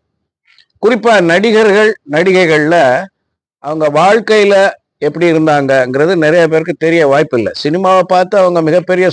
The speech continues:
ஸ்டாரா இருக்காங்க. பெரிய புகழும் பணமும் கொடிகட்டி பிறந்த நடிகர்கள் உண்டு, நடிகைகள் உண்டு, டெக்னீஷியன்ஸ் உண்டு. ஆனால் அவங்களுடைய பர்சனல் லைஃப்ல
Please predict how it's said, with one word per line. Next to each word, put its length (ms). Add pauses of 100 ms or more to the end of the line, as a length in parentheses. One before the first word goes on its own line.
ஸ்டாரா 340
இருக்காங்க. 440
பெரிய 360
புகழும் 480
பணமும் 420
கொடிகட்டி 460
பிறந்த 600
நடிகர்கள் 640
உண்டு, 320
நடிகைகள் 480
உண்டு, 420 (540)
டெக்னீஷியன்ஸ் 580
உண்டு. 300 (540)
ஆனால் 500 (480)
அவங்களுடைய 440 (120)
பர்சனல் 440
லைஃப்ல 420